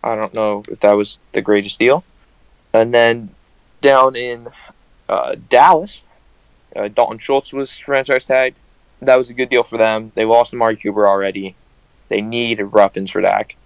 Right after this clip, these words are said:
And then Mike Gesicki of Dolphins was also franchise tagged. I also believe this was a good deal. He had, he'd had a good year last year.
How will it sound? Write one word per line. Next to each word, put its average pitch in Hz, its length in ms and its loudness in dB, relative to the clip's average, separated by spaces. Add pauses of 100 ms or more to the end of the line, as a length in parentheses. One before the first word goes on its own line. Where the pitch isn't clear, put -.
(560)
And 117 120 2
then 123 200 4
Mike 117 320 0
Gesicki 113 640 -4 (460)
of 104 440 2 (240)
Dolphins 104 760 -2
was 101 200 -10
also 104 280 2
franchise 98 440 -4
tagged. - 360 -6 (1160)
I 107 60 6
also 135 200 2
believe 160 140 0
this 147 140 -14
was 147 80 -12
a 143 40 -10
good 143 140 -6
deal. 143 300 -2 (580)
He 117 200 -2
had, 117 420 2 (680)
he'd 117 180 -16
had 113 160 -2
a 101 40 -2
good 127 240 -4
year 131 160 2
last 120 280 2
year. 117 300 -4